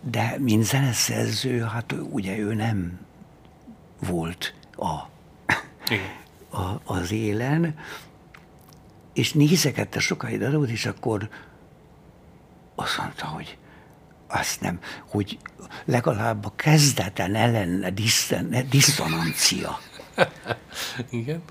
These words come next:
Speaker 1: És akkor én mondtam neki, hogy ennek úgy kell lenni. Ilyen Győr megyeiesen
Speaker 2: Igen.
Speaker 1: beszéltem akkor.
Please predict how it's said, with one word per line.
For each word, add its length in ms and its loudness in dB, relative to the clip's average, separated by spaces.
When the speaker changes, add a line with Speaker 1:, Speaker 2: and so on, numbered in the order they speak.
Speaker 1:
És 180 0
akkor 300 -2
én 400 2
mondtam 380 2
neki, 140 -4
hogy 280 -4
ennek 600 6
úgy 400 0
kell 320 -2
lenni. 600 -4
Ilyen 300 2
Győr 320 2
megyeiesen 640 2
Speaker 2:
Igen. 160 -2
Speaker 1:
beszéltem 500 -10
akkor. 320 -8